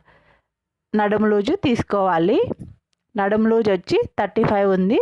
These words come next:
దాన్ని నాలుగు భాగాలు చేసి మార్కింగ్ చేసుకోవాలి. అలాగే వేస్ట్ లైజ్-, వేస్ట్ లూజ్ వచ్చి ఫార్టీ టూ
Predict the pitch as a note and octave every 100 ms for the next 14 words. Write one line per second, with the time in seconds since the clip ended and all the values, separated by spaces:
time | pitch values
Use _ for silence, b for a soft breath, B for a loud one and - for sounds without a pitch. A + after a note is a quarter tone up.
0 | A4+ A3+ G3 A3 C#4+ A3 G3 F#3+ F#3 F#3
1 | G3+ G3 F#3+ F#3 F#4 A4+ D#4 G3+ G3 F#3
2 | F#3+ F3+ - F3+ F3 E3+ B3 B4 - B
3 | B B B G3+ G#3+ G3+ A#3 F4+ A#3+ G#3+
4 | B3+ A#3+ A3+ A3 - _ - G3 A3 B3
5 | - A#3+ A3+ G3+ F#3 - A4+ B4+ - -
6 | G#3 G3 A3+ A3